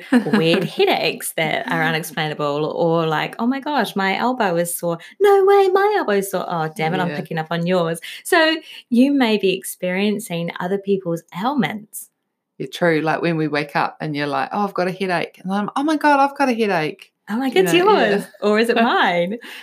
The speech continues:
Speaker 1: So there will always be this, um, possibility that it is someone else's ailment that you are empathically picking up on. It's
Speaker 2: Mm.
Speaker 1: like an empathic precognition.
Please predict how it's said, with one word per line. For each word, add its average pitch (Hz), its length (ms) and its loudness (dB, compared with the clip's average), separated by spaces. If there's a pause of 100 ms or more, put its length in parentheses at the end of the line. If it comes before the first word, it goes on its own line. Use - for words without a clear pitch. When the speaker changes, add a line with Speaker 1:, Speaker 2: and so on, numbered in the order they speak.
Speaker 1:
So 220 400 2
there 233 180 6
will 226 260 4
always 240 380 4
be 202 240 0
this, 185 340 -2 (760)
um, 170 760 -6 (800)
possibility 208 720 0
that 175 140 -4
it 175 160 -8
is 185 240 -4
someone 196 420 -4
else's 254 540 -2
ailment 240 500 0
that 190 160 -4
you 185 320 -6
are 180 360 -4 (320)
empathically 185 920 -6
picking 175 280 -8
up 165 140 -6
on. 156 120 2
It's 147 120 -2
Speaker 2:
Mm. - 40 -2
Speaker 1:
like 180 120 -4
an 180 200 -6
empathic 180 640 -6
precognition. 170 920 -6